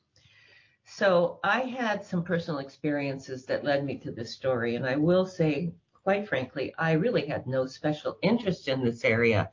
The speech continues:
except for physics, especially quantum physics,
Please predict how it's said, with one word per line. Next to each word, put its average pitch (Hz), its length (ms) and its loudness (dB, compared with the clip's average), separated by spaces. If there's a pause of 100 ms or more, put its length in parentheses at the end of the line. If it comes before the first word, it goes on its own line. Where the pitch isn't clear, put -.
(420)
except 214 420 0
for 175 300 2 (440)
physics, 220 440 -2 (140)
especially 208 460 -4
quantum 180 320 2
physics, 170 360 -4